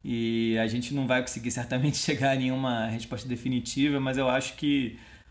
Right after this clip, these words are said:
algumas coisas que a canção, né, Câmara Escura,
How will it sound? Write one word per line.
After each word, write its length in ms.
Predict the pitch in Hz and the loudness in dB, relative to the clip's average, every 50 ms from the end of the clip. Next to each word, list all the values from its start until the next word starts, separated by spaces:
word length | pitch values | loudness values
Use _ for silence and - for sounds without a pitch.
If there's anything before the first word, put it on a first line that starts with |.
| - _ - - | -20 _ -8 -4
algumas 380 | 131 123 123 139 151 160 - | -2 0 0 0 0 0 0
coisas 340 | - - 147 151 147 147 139 | 0 2 2 4 4 2 0
que 160 | - - 147 | -2 0 2
a 220 | 143 139 135 131 127 | 2 4 4 2 2
canção, 600 | 131 - 127 123 117 - - 135 135 147 160 147 | 0 0 0 0 2 0 0 0 0 0 0 0
né, 280 | 135 135 135 135 127 110 - | 0 2 2 2 0 -2 -2
Câmara 280 | - 131 123 123 117 110 | -4 -2 0 0 0 0
Escura, 560 | 110 - - - 131 135 147 139 120 101 | -2 -2 -4 -2 0 2 2 2 0 -4